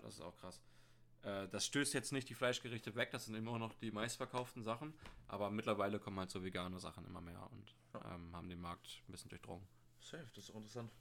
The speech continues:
Speaker 1: Deshalb, das fand ich ganz interessant, mal zu erwähnen.
Speaker 2: Hab ich auch das erste Mal gehört, dass es da so einen Jahresbericht gibt. Ja, dann, äh, würd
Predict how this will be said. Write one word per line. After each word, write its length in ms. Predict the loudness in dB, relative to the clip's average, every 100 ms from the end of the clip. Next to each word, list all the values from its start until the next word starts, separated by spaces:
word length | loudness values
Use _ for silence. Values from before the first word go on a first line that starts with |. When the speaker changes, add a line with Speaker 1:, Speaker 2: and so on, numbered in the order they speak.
| -6
Speaker 1:
Deshalb, 280 | 2 8 8
das 80 | 8
fand 140 | 2
ich 60 | 4
ganz 140 | 2
interessant, 340 | 0 0 0 2
mal 100 | -2
zu 120 | -4
erwähnen. 240 | -6 -6 -10 -16 -18 -20 -18 -10
Speaker 2:
Hab 140 | -6
ich 100 | -4
auch 80 | -4
das 80 | -2
erste 220 | -2 2
Mal 100 | 2
gehört, 220 | 2 2
dass 100 | -2
es 60 | -4
da 120 | -4
so 80 | -2
einen 200 | -2 0
Jahresbericht 500 | -2 -2 -6 -10 -10
gibt. 200 | -12 -14 -18 -20 -18 -16 -14 -14 -16 -16 -18 -20 -20 -20 -20 -18 -16 -14 -4
Ja, 300 | 8 10 12
dann, 240 | 10 6 6
äh, 260 | 8
würd 40 | 8